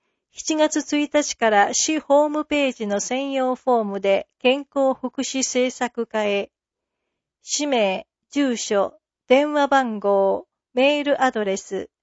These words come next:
年齢を明記。先着四十人。問い合わせ、健康福祉政策課。電話、八四一の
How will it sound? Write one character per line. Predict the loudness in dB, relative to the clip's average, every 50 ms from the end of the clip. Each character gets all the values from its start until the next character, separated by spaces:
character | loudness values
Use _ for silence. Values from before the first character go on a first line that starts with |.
| _ _ _
年 | -4 -4 -4 -2 -4 -2 2
齢 | 2 2 4 2 2
を | 0 0 0
明 | 0 -2 -2 -4 -6
記。 | -12 _ -6 -6 -6 -6 -8 _ _ _ _ _ _ _ _ _ _ _ _ _ _ _ _
先 | -2 0 0 0 0 0
着 | -2 -2 -2 0 0 0 0 0 2
四 | 2 2 2 2 -2
十 | -4 -4 -2 0 0 0 -2
人。 | -2 -4 -6 -6 -8 -10 -12 _ _ _ _ _ _ _ _ _ _ _ _ _ _ _ _ _ _ _ _ _ _ _ _ _
問 | 6 6 6 6
い | 4
合 | 4 4
わ | 2 2 0
せ、 | 0 0 0 0 0 -2 -6 _ _ _ _ _ _ _ _
健 | 2 2 2 2 -2 -4
康 | 0 0 2 0
福 | 0 -4 -8 -6 -6
祉 | -6 -4 -4 -4
政 | -4 0 2 2 2 2
策 | 0 -2 -4 -6 -6 _ _ _
課。 | 0 2 2 2 0 -4 _ _ _ _ _ _ _ _ _ _ _ _ _ _ _ _ _ _ _
電 | 4 4 4 4 2 0
話、 | 2 2 2 2 0 -2 _ _ _ _ _ _ _ _
八 | _ -2 -2 0 0 0 2 2
四 | 2 2 0 -2 -6 -8
一 | -10 -10 -8 -6 -6 -4
の | -2 0 0 -2 -2